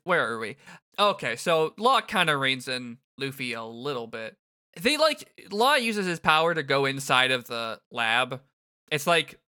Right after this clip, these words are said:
done in one weird quiet scene, because later they get a payoff of them, like, saving all of the Marines by opening the shutter for them. And it's supposed to be, I guess, like, surprising, like, "Oh, wow, they saved us."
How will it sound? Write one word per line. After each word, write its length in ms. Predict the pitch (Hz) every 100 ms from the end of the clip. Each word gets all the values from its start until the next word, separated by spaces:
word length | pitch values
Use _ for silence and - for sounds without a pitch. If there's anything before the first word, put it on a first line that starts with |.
| _ _ 147
done 280 | 151 147 151
in 160 | 135
one 400 | 127 135 131 123
weird 400 | 123 139 143 135
quiet 420 | - - 127 156 -
scene, 400 | - 175 185 180 _ _ _
because 300 | 147 151 135
later 420 | 143 135 139 151 147
they 120 | 139
get 140 | 139
a 60 | 135
payoff 560 | - 147 139 143 147
of 120 | 139 123
them, 220 | 127 123
like, 300 | 120 113 - _ _
saving 460 | - - 131 131 131
all 180 | 123 127
of 80 | 123
the 100 | 120
Marines 640 | 120 120 123 135 139 - _ _ _
by 100 | 139
opening 340 | 123 123 127
the 80 | 117
shutter 260 | 117 120 123
for 180 | 131 165
them. 180 | 180 180 - _ _ _
And 100 | 165
it's 100 | 160
supposed 240 | - 165 165
to 60 |
be, 120 | 156
I 120 | 147 139
guess, 200 | 143 156
like, 220 | 139 - _ _
surprising, 600 | - 156 - 131 135 147
like, 180 | 143 143
"Oh, 140 | 190 190
wow, 480 | 175 190 156 113 - _ _ _ _ _
they 500 | 139 202 196 202 196
saved 340 | 190 233 233 151
us." 300 | - -